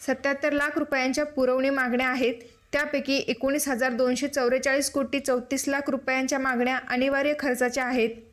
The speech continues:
तसेच शेतकरी बांधवांनो, केंद्र पुरस्कृत जे कार्यक्रम राबवण्यात येत आहेत, अशा योजनांना मॅचिंग ग्रँट देण्यासाठी तीन हजार चारशे त्र्याऐंशी कोटी बासष्ट लाख रुपयांची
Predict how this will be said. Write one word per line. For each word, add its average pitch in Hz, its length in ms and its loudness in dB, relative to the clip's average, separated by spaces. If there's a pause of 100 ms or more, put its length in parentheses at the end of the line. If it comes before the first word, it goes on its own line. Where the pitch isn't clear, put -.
(420)
तसेच 302 280 2
शेतकरी 285 320 0
बांधवांनो, 262 480 0
केंद्र 269 360 0
पुरस्कृत 269 500 0
जे 269 200 0
कार्यक्रम 254 500 -2
राबवण्यात 262 420 0
येत 254 140 0
आहेत, 240 300 0 (800)
अशा - 220 0
योजनांना 277 640 2
मॅचिंग 254 460 -2
ग्रँट 254 280 0
देण्यासाठी 269 540 0 (100)
तीन 311 160 2
हजार 269 320 0
चारशे 262 380 0
त्र्याऐंशी 262 420 0
कोटी 269 300 0
बासष्ट 247 440 0
लाख 277 240 0
रुपयांची 262 460 0